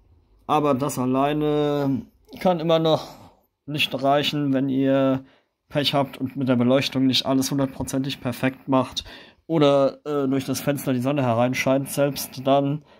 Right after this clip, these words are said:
kann im Aquarium eben Algenwachstum begünstigt werden und das äußert sich in diesen Fäden, die man dann überall sieht und in Ablagerungen, die ja hier erstaunlicherweise nicht vorhanden sind,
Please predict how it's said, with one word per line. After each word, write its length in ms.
kann 200
im 120
Aquarium 600
eben 260
Algenwachstum 1000
begünstigt 720
werden 260
und 160
das 180
äußert 360
sich 140
in 120
diesen 320
Fäden, 520
die 80
man 160
dann 120
überall 460
sieht 320
und 140
in 100
Ablagerungen, 800
die 120
ja 100
hier 340
erstaunlicherweise 1080
nicht 200
vorhanden 460
sind, 340